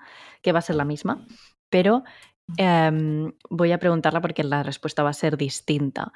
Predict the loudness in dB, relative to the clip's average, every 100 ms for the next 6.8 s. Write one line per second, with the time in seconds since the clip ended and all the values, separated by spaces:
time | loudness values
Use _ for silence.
0 | -20 -20 _ -20 -20 _ -4 0 2 2
1 | 4 6 6 6 2 2 4 2 2 -2
2 | -2 2 2 2 2 2 0 0 2 2
3 | 0 -2 0 2 2 2 2 2 0 -2
4 | -4 -2 0 0 -2 -2 -2 0 0 -2
5 | -2 -2 0 2 0 -2 -6 0 4 4
6 | 2 -4 -2 -2 0 0 -2